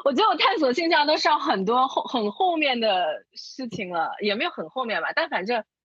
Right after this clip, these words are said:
反正我记得我可能高中啊什么的，开始，开始谈恋爱的时候，就是很正常地跟男的谈恋爱，我从来没有思考过性向这个问题。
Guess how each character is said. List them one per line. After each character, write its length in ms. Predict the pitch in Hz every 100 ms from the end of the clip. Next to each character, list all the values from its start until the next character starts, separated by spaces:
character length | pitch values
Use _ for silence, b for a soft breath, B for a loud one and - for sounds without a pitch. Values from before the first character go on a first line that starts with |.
| B B B _
反 100 | 262
正 140 | 381 415
我 100 | 233
记 100 | 320
得 120 | 285
我 380 | 233 190 196 202
可 120 | 214
能 140 | 196 233
高 200 | 277 277
中 180 | 285
啊 320 | 277 240 208 202
什 80 |
么 100 | 202
的， 120 | 196 208
开 180 | 240
始， 240 | 233 220 202 _ _
开 200 | - 247
始 240 | 254 202 185
谈 140 | 214
恋 100 | 185
爱 120 | 233 226
的 100 | 214
时 100 | 196
候， 100 | 185
就 120 | 220
是 80 | 226
很 180 | 208 190
正 160 | 240
常 180 | 226 175
地 80 | 180 175 170 196
跟 200 | - 190
男 200 | 190 170
的 100 | 185
谈 160 | 220 175
恋 140 | 175
爱， 100 | 180
我 160 | 180 214
从 160 | 220 277
来 140 | 277
没 80 | 269
有 120 | 220
思 200 | - 254
考 220 | - 170
过 160 | 170 190
性 180 | 254 226
向 200 | 220 170
这 80 | 180
个 100 | 185
问 160 | 214
题。 80 | 196